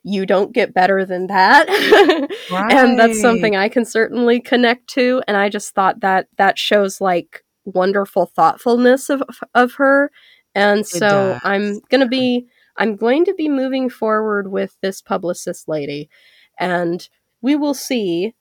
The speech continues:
Speaker 1: how it all turns out. But that's my big step in, in advertising my book, is actually getting someone to promote me. <laughs>
Speaker 2: Okay, no, that's good. It's good. I like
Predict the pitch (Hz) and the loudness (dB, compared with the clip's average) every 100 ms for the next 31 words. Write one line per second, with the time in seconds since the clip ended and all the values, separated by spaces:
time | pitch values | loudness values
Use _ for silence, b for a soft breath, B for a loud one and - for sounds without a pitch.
0 | _ _ _ - 202 202 190 196 202 180 | _ _ _ 0 2 4 2 -2 -4 -2
1 | 175 147 165 196 254 269 277 220 - 190 | -2 -4 -2 2 2 2 0 0 -2 -2
2 | 185 180 - - 127 - _ - 165 156 | -2 -6 -14 -8 -8 -8 _ -6 -4 -4
3 | 151 _ _ _ 180 156 160 165 151 156 | -8 _ _ _ -4 -2 -4 -6 -8 -8
4 | 147 151 151 139 - - - - 156 156 | -6 -8 -10 -10 -12 -14 -14 -14 -6 -4
5 | 165 - 285 220 165 175 208 220 - 196 | -4 -4 -2 -4 -4 -4 -2 -4 -4 -6
6 | 196 180 185 185 170 - 165 147 147 _ | -4 -4 -6 -6 -12 -12 -12 -8 -10 _
7 | 87 104 226 320 269 - - _ _ _ | -14 -8 -2 0 0 -6 -8 _ _ _
8 | _ _ _ - - - 339 403 302 339 | _ _ _ -20 -18 -6 -6 0 0 0
9 | 254 254 - 254 262 170 196 - 233 - | 0 -4 -4 -4 -2 -2 -4 -2 -4 -6
10 | B B - 226 285 330 | B B -4 -2 -2 -2